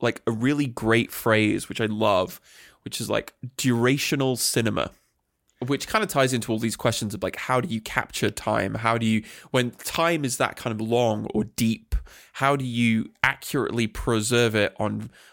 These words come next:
on decomposable and fallible and fragile technology? And I think in this case, uh, the, the phrase that I put in the notes was ontological logistics.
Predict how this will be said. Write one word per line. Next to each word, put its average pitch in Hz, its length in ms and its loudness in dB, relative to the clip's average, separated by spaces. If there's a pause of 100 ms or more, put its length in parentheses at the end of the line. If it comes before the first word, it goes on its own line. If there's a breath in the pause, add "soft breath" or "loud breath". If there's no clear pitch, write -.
on 107 460 -2
decomposable 120 1200 0 (340 loud breath)
and 107 280 -2
fallible 113 600 0
and 107 160 -2
fragile 110 540 0
technology? 110 720 -2
And 90 120 -2
I 123 60 0
think 160 220 -4
in 135 160 -2
this 185 160 0
case, - 480 -2 (1040 soft breath)
uh, 85 280 0
the, 120 200 0
the 123 160 -4
phrase 160 300 -2
that - 100 -4
I 123 100 0
put - 280 -2
in 110 160 -2
the 107 60 0
notes 110 380 0
was 107 220 -2
ontological 117 760 0
logistics. - 840 -2